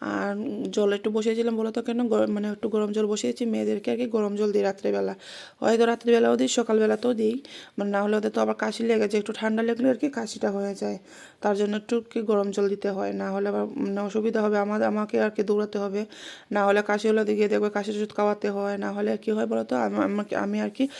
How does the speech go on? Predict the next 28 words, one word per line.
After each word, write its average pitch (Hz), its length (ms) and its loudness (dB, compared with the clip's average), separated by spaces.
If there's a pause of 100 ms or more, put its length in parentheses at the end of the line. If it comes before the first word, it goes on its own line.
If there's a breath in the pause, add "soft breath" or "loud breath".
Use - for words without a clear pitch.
(280 loud breath)
হয়তো 202 240 0
কাশির 208 300 0
একটা 214 140 -2
পাতা 208 260 0
আছে, 220 240 0
সেটা 214 220 -2
ছে-, 202 220 -4
ছেঁচে 214 340 -2
আর 208 100 0
কি 208 100 -4
আদা 202 240 2
দিয়ে 202 180 2
ইয়ে 202 160 4
করতে 202 280 -8
হয় 202 160 -2
আর 202 80 -6
কি, - 180 -8
রস 196 220 -2
টস 202 160 -4
বানিয়ে 196 320 -4
দিতে 196 220 -8
হয়। 202 200 -10 (680 loud breath)
তারপর 196 300 -2
আর 202 140 -2
কি, 214 80 -2
কি 220 160 -4
করবো, 226 400 0
মানে, 208 280 -2